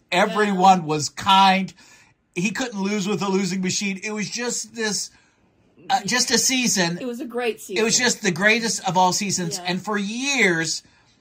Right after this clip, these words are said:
Speaker 2: he looked back on that season and tried to compare all other seasons with that season. So one time in a difficult season, he just packs up a U-Haul. He shows up to the house
Speaker 1: Yeah.
Speaker 2: with a big twenty-eight foot, and, and his wife is looking at him. And he says, "Hey, I resigned the church.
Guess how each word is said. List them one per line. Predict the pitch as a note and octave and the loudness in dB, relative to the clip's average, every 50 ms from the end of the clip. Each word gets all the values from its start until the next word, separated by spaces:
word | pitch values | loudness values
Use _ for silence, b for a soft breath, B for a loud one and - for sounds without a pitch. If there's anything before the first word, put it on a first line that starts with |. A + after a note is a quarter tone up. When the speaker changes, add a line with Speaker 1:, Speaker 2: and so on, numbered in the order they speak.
| b b b _ | b b b _
Speaker 2:
he | - G3+ G#3 | -4 -2 -2
looked | G3+ G3+ A#3 B3 A#3+ - | 0 0 0 0 0 0
back | G#3 G#3+ G#3 G3 G3 | 4 4 4 4 4
on | G#3 G3 F#3 F#3 | 2 2 2 2
that | F3+ E3 | 0 -2
season | - - F#3+ F#3 D3 E3 D#3+ D#3 | -2 -4 -4 -4 -4 -4 -4 -4
and | D3+ D3 C#3 | -4 -4 -4
tried | - F#3 F3+ F3+ E3+ | 0 0 0 0 0
to | F3+ E3+ | -2 -6
compare | - F3+ D#3 F3 F3+ E3+ E3 D#3+ D#3+ - | -6 -6 -4 -2 -2 0 0 -2 0 2
all | F3 F#3 G3 G3+ G3+ - - | 4 4 6 6 4 2 2
other | F3+ F3 E3+ F3+ E3 | 0 0 0 0 -4
seasons | - - D#3+ D3+ D3 - D#3 C#3 - | -4 -4 -4 -4 -4 -6 -6 -8 -6
with | C#3+ C#3+ C#3 | -6 -6 -4
that | - D#3+ D3 C#3 | -2 -2 -2 -2
season. | - - F3+ D#3 C3 C3 A#2+ G#2 b b b b b b b b b | -2 -6 -4 -4 -6 -6 -8 -10 b b b b b b b b b
So | - - A3 A3+ G#3+ | -4 0 2 2 4
one | G#3 G#3+ C#4 D4+ C#4+ | 6 6 6 6 4
time | - B3 B3 A#3 A3+ A3+ G#3+ - _ - | 4 4 6 6 6 4 0 -6 _ -4
in | B3+ B3+ B3+ | -2 2 2
a | A#3 | 4
difficult | F#3 - D4 - - C#4+ - A#3+ A#3+ - - | 4 4 0 0 0 0 0 0 -2 0 -2
season, | A#3 C4+ B3 G3+ - E3 C#3+ D3+ D#3 D3+ _ _ _ _ _ | 0 0 0 0 0 -2 -2 -4 -6 -10 _ _ _ _ _
he | - G#3+ D4 | -2 -2 0
just | D4 D#4 D#4 - - | 2 2 0 0 2
packs | C4 B3+ B3 A#3 - - | 4 4 4 4 2 -2
up | B3+ A3+ F3+ | -2 -2 -2
a | G#3+ | -2
U-Haul. | G3 A3 A#3 F#3+ D#3+ D#3 C#3 | 0 0 0 2 2 2 2
He | D3 D#3+ | 2 0
shows | D3+ - D4 D4+ C#4+ G#3+ - | 0 0 0 -2 -2 0 -2
up | C#4+ - - | -4 -4 -4
to | A#3 A3+ | -4 -2
the | A3 | 2
house | F#3+ G#3 A3+ G#3 F3 - - | 4 6 6 6 4 2 -4
Speaker 1:
Yeah. | B3 D4+ D4 C4+ B3+ A3+ | -10 -10 -12 -10 -6 -4
Speaker 2:
with | G3+ B3+ F#3+ A#3+ | -2 0 2 2
a | A3 | 0
big | E3+ - B3+ C4 G3+ | 2 0 -2 -2 -2
twenty-eight | - - A#3+ B3+ A#3+ A#3 A#3 A3+ A3+ - | -4 -8 -6 -6 -4 -2 -2 -4 -4 -4
foot, | - A3 G#3 G3+ G3+ - _ _ - | -4 -2 -2 -2 -2 -6 _ _ -6
and, | - G#3 G#3 G#3 - | -6 -6 -6 -6 -8
and | A#3+ A3+ G#3+ G#3 | -6 -6 -6 -6
his | F#3 D3+ | -8 -6
wife | - G3+ A#3 C4 G#3 | 0 2 4 4 2
is | G#3 F#3 - | 0 -6 -6
looking | F#3 F#3+ G#3+ C4 - A#3 F#3 D#3+ C#3+ | -6 -4 -6 -6 -6 -6 -6 -2 0
at | C3+ C3 C3 | -2 -2 -2
him. | D#3 G#3 A3+ G#3+ b b b b b b b b b - | -4 -8 -10 -14 b b b b b b b b b -4
And | G3 G#3 G3+ F#3+ F#3+ F#3+ F#3 F#3+ F#3+ F#3+ F#3 - | -2 0 2 2 2 2 0 -2 -4 -6 -6 -6
he | F3 G#3 | -4 -4
says, | G3 G#3 G#3+ G3 | -2 -2 0 4
"Hey, | A#3+ C4+ C4 | 4 6 6
I | B3 A3+ | 6 6
resigned | A3+ A#3 G3 A3+ A3+ A3+ A#3+ | 4 2 2 2 2 2 2
the | B3+ - | 0 -2
church. | - F#3+ F3+ F3+ F3+ - | -2 0 0 -2 -2 -6